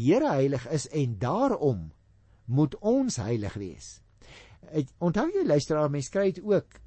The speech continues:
tussen hakies wil ek net vir jou sê, ook in die Nuwe Testament. Die wat by die Here is, is heilig,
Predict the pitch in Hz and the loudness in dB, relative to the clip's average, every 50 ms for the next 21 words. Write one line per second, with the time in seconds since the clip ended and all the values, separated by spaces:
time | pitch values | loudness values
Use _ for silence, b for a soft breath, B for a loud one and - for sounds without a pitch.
0 | - - - 156 127 135 135 120 139 147 160 175 147 127 127 123 107 123 143 135 | -14 -8 -6 -4 -4 -4 -2 -2 -2 -2 -2 -2 -2 -2 -4 -4 -2 -4 -4 -4
1 | - 147 127 - - 139 131 139 160 170 - - 135 123 117 127 165 220 - - | -2 -4 -4 -2 0 0 0 0 0 0 0 0 -2 0 0 -2 -2 -4 -4 -6
2 | 107 90 - 107 92 85 80 80 85 - - b b b b b b b - 104 | -8 -8 -8 -10 -10 -10 -12 -14 -16 -20 -20 b b b b b b b -14 -10
3 | 98 95 214 285 320 330 339 269 - - - 165 147 123 131 117 107 107 117 151 | 0 6 8 8 8 8 6 4 4 4 2 2 2 2 0 0 0 2 2 2
4 | 233 285 302 226 - 90 82 80 - - - - - _ _ _ _ _ _ _ | 2 2 0 -2 -4 -6 -10 -10 -12 -14 -14 -16 -18 _ _ _ _ _ _ _
5 | - - - - - 220 214 202 - - - - - 110 127 202 294 294 180 101 | -20 -20 -20 -4 2 4 4 4 2 -2 -10 -12 -6 -2 0 0 0 0 0 -2
6 | 76 - | -6 -8